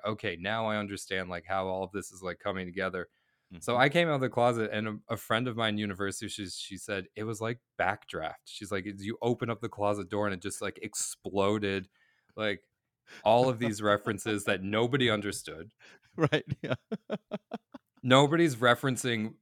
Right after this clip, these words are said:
Speaker 1: B. Arthur on Maude in, like, two thousand and four.
Speaker 2: No,
Speaker 1: But here
Speaker 2: no.
Speaker 1: I am. So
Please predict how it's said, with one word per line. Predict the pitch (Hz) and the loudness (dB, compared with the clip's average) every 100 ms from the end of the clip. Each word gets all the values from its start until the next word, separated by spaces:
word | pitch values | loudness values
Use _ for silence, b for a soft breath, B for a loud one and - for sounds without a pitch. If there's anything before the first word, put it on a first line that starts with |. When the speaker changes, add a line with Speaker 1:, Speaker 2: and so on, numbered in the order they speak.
| - | -10
Speaker 1:
B. | 98 113 | -4 0
Arthur | 110 110 120 107 | 2 0 0 0
on | 101 98 | 0 0
Maude | 90 95 98 87 90 - | 0 0 2 2 -2 -8
in, | 110 98 | -4 -4
like, | 95 92 90 - | -2 -4 -6 -14
two | - 113 | -10 -8
thousand | - 104 104 98 | -4 -2 -2 -4
and | 95 87 | -8 -8
four. | 101 90 78 82 _ _ _ | -8 -8 -8 -12 _ _ _
Speaker 2:
No, | 87 82 78 76 78 78 | -6 -6 -6 -8 -10 -4
Speaker 1:
But | 120 107 | 0 0
here | 110 123 123 | 0 2 2
Speaker 2:
no. | |
Speaker 1:
I | 120 | 2
am. | 113 98 85 87 101 _ _ _ - | 2 -2 -4 -8 -12 _ _ _ -18
So | - 104 98 95 92 | 0 4 4 2 -2